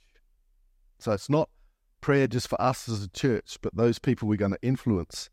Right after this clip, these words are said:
to hear the message of Jesus. "I pray that they will all be one, just as you and I are one, as you are in me, Father, and I am in you, and may they be in us so that the world will believe you sent us."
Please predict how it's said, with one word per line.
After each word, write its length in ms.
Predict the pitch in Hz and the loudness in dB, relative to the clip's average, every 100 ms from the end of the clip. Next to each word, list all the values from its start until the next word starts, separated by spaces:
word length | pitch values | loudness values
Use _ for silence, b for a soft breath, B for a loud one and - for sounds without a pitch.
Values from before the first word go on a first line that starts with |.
| _ | _
to 100 | - | -4
hear 140 | 104 117 | 0 2
the 100 | 95 | 2
message 400 | 107 110 104 92 | 0 0 -4 -4
of 140 | 85 | -4
Jesus. 500 | 101 104 87 - - _ _ _ _ | -2 -2 -4 -10 -20 _ _ _ _
"I 100 | 127 | -2
pray 300 | - 160 165 | 2 4 6
that 160 | 160 139 | 4 2
they 100 | 139 | 2
will 160 | 139 | 2
all 140 | 170 156 | 0 2
be 100 | 151 | 2
one, 360 | 143 147 220 - _ _ _ _ _ _ _ | 2 2 0 -4 _ _ _ _ _ _ _
just 220 | - 120 123 | -6 -4 -4
as 120 | 113 | -4
you 140 | 139 | 0
and 80 | 139 | 2
I 200 | 147 180 | 2 2
are 80 | 127 | 2
one, 240 | 98 87 - _ _ - | -2 -4 -10 _ _ -16
as 160 | 98 | -6
you 160 | 123 151 | 0 4
are 180 | 143 139 | 4 4
in 140 | 127 | 2
me, 260 | 135 143 151 _ _ _ | 2 2 0 _ _ _
Father, 440 | - 123 131 156 185 - | 0 2 2 0 -4 -4
and 140 | 104 | -2
I 160 | 107 101 | 0 0
am 80 | |
in 100 | 104 | -2
you, 360 | 104 120 120 165 - _ _ _ _ | -2 -2 -2 -4 -10 _ _ _ _
and 140 | 98 110 | -4 0
may 180 | 127 | 2
they 240 | 120 147 170 | 4 4 4
be 220 | 143 131 | 4 2
in 100 | 113 | 2
us 220 | 104 - | 0 -2
so 200 | - 113 | -2 -2
that 180 | 101 95 | -2 -4
the 80 | 104 | -4
world 400 | 95 113 123 127 | 0 2 2 2
will 100 | 110 | 2
believe 580 | 98 101 101 101 98 - _ _ - | 2 2 2 2 -2 -6 _ _ -6
you 140 | 101 | -4
sent 340 | - 87 85 | -2 -4 -4
us." 420 | - - - - | -6 -8 -8 -18